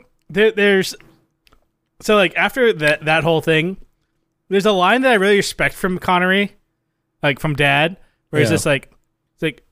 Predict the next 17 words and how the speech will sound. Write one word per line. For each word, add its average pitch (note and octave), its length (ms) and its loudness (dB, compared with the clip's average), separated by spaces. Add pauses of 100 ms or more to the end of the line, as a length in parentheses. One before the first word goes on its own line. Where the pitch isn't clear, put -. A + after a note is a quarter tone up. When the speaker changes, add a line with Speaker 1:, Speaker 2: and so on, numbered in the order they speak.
Speaker 1:
"We, G#3+ 300 0
we A3 200 0
have D#4 260 0
to, C#4+ 180 -6
like," G#3 340 -2 (520)
in, F#3+ 160 -2 (100)
Indy's E3+ 380 0
like, D3 260 -2 (420)
"We F#3+ 420 -2
have F3 480 0
you, F#3+ 340 2
we E3 240 -2
don't C#3+ 200 0
need C3+ 160 -2
the D#3 100 -2
book B3 260 -2
anymore C3 500 -4